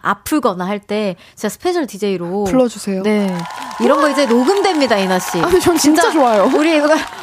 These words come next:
Speaker 1: 우리 골드분들, <laughs> 어, 우리 금동이들 기-, 기대하고 계세요. <laughs> 언제, 언제 뭐 연락할지 몰라.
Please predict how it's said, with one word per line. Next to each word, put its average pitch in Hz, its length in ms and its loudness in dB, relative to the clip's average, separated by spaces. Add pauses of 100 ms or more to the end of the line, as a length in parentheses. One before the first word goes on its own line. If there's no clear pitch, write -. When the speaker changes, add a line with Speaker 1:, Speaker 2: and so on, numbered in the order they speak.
(140)
Speaker 1:
우리 294 260 2
골드분들, 320 880 2
<laughs> - 40 -14
어, 381 1200 0
우리 285 120 2
금동이들 339 760 0
기-, 339 280 0
기대하고 330 400 0
계세요. 277 380 4 (220)
<laughs> 403 200 2
언제, 294 500 2
언제 277 340 0
뭐 247 240 2 (280)
연락할지 285 460 0
몰라. 214 360 0